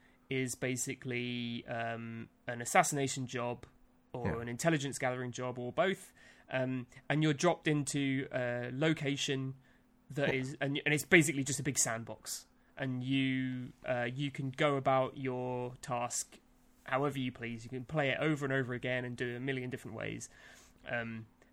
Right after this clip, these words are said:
Speaker 1: and I, I just really love it. But I really
Speaker 2: Yeah.
Speaker 1: love Agent forty-seven.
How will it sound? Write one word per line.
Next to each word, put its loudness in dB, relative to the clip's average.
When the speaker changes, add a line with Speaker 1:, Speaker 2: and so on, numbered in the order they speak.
Speaker 1:
and 0
I, 8
I 12
just 4
really 2
love -2
it. -4
But 8
I 10
really 6
Speaker 2:
Yeah. 2
Speaker 1:
love 2
Agent 2
forty-seven. -2